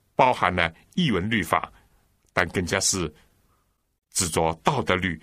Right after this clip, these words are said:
也就是十诫所讲的。好了，如果我们这样来看，那么又怎么解释呢？当这因信得救的道理来到了，我们从此就不在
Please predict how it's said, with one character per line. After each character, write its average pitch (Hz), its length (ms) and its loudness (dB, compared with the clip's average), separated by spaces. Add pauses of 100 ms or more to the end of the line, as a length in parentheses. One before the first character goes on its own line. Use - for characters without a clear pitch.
(140)
也 95 120 -2
就 110 160 -4
是 92 160 -4
十 - 320 -2
诫 139 220 -2
所 - 200 -4
讲 - 280 -6
的。 - 120 -16 (1500)
好 85 160 0
了， 82 120 -4 (540)
如 127 160 0
果 127 100 2
我 98 80 2
们 104 120 -2
这 180 120 0
样 143 80 -2
来 92 120 -4
看， 110 320 0 (400)
那 - 80 0
么 123 80 0
又 139 120 -2
怎 113 140 -2
么 113 80 -6
解 101 180 -2
释 151 200 -2
呢？ 160 120 -4 (1300)
当 202 160 4
这 214 100 0
因 247 260 0
信 196 360 0 (240)
得 151 120 4
救 180 200 0
的 147 80 0
道 175 240 4
理 98 280 -2 (180)
来 110 260 0
到 180 180 6
了， - 100 -2 (520)
我 101 100 4
们 104 80 -2
从 135 280 -2
此 95 360 0 (380)
就 107 180 0
不 82 100 -4
在 98 320 2